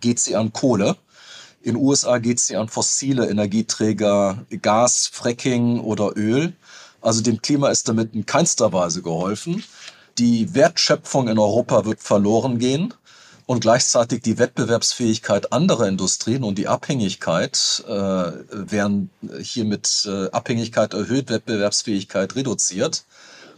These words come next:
Das wäre also wieder ein, ein, ein richtiger Schlag ins Kontor und eine richtig dämliche Industriepolitik. Und ich hoffe, dass das erkannt wird.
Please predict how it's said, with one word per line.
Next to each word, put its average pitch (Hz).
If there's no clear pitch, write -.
Das 110
wäre 127
also 131
wieder 135
ein, 120
ein, 117
ein 117
richtiger 120
Schlag 113
ins -
Kontor 120
und 113
eine 110
richtig 117
dämliche 123
Industriepolitik. 98
Und 104
ich -
hoffe, 123
dass 110
das 110
erkannt 76
wird. -